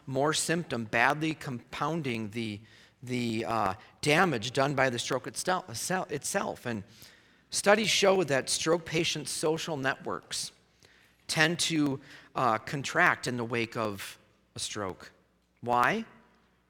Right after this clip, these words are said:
Well, the causes are not perfectly clear, but he says that we can say this. Too often in America, we are ashamed of being weak. We are ashamed of being vulnerable and dependent,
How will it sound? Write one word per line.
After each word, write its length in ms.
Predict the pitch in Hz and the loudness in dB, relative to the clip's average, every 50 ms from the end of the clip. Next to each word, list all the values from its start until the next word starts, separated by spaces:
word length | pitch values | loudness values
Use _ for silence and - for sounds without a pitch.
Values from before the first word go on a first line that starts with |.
| _ _ _ _ _ _ _ - | _ _ _ _ _ _ _ -4
Well, 340 | 131 123 131 156 170 - - - - - _ _ _ _ _ _ _ - | 0 2 2 2 2 0 -4 -12 -20 -20 _ _ _ _ _ _ _ -6
the 80 | 131 | -6
causes 420 | 127 - 156 160 165 160 160 139 147 | -2 2 4 4 4 4 2 0 -2
are 60 | 143 | 0
not 180 | 135 135 - | 0 0 -2
perfectly 400 | - - 175 156 175 151 123 120 | 0 -2 -2 -2 -2 -2 -2 -4
clear, 300 | 113 - - 139 123 139 | -4 -2 0 2 2 2
but 160 | 156 147 135 123 | 2 0 -2 -2
he 100 | 135 127 | -2 -2
says 300 | - - 147 139 131 - | 0 2 2 2 2 0
that 60 | 127 | -2
we 120 | 135 139 | -4 -4
can 160 | 131 147 131 | -4 -4 -6
say 220 | 123 - 151 135 135 | -4 -2 0 0 2
this. 320 | 131 139 120 104 - - - - - - - - | 2 2 0 0 -2 -8 -12 -14 -18 -18 -12 -4
Too 200 | - - 247 262 | -2 0 2 2
often 440 | 214 - 170 175 180 - - 170 151 | 4 6 6 6 4 4 2 -2 -2
in 160 | - - 139 | -2 -2 -2
America, 640 | 131 120 117 113 117 120 113 - - 104 87 90 101 - _ _ _ _ _ _ _ _ _ _ - | -2 0 2 2 2 2 0 -2 -6 -8 -6 -8 -8 -12 _ _ _ _ _ _ _ _ _ _ -6
we 220 | 135 135 143 - | -2 0 0 2
are 240 | - 143 131 131 98 | 2 2 0 0 0
ashamed 800 | 117 117 - - - - - 151 139 143 147 147 151 151 139 131 - | -2 -2 -2 0 0 0 0 0 -2 -2 -2 -4 -4 -6 -8 -8 -8
of 180 | 131 123 113 110 | -10 -10 -10 -8
being 460 | 120 120 117 117 113 110 101 98 92 | -8 -6 -6 -4 -4 -6 -6 -8 -10
weak. 400 | 107 107 101 - - - - - - _ _ _ _ _ _ _ _ _ _ _ _ _ _ _ _ _ _ _ _ _ _ _ _ - | -12 -14 -14 -14 -14 -14 -14 -14 -16 _ _ _ _ _ _ _ _ _ _ _ _ _ _ _ _ _ _ _ _ _ _ _ _ -8
We 140 | - 131 135 | -4 -2 0
are 140 | 131 127 127 | 2 2 2
ashamed 580 | 120 - - - 160 143 151 165 170 170 156 | 0 0 0 0 0 0 0 0 0 -2 -2
of 200 | 156 147 139 127 | -4 -6 -8 -6
being 280 | 117 131 135 127 120 113 | -6 -6 -4 -4 -4 -6
vulnerable 600 | 107 113 117 120 123 131 127 120 117 123 120 - - | -6 -4 -4 -2 -2 -2 -2 -4 -2 -2 -4 -4 -4
and 120 | 131 117 | -6 -8
dependent, 760 | 101 104 - - - 117 113 101 98 95 - - - - - | -8 -8 -10 -10 -10 -8 -8 -8 -10 -12 -14 -12 -12 -12 -12